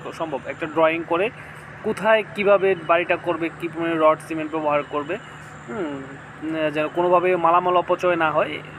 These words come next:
তো তারপরে যদি আপনার আরও কোনো প্রয়োজন বোধ করেন, আমার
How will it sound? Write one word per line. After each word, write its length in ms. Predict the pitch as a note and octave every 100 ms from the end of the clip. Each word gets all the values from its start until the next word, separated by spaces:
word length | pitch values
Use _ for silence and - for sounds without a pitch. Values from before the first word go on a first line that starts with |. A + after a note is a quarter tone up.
| - - - - - -
তো 80 | G3
তারপরে 400 | - - C#4 B3
যদি 160 | C4+
আপনার 300 | C4+ C4+ C4+
আরও 200 | A#3+ A#3+
কোনো 260 | A3+ B3 B3 -
প্রয়োজন 420 | B3 A3+ A#3+ A#3 F#3+ - - - -
বোধ 140 | F#3+ -
করেন, 200 | A3 A3
আমার 200 | G#3 G#3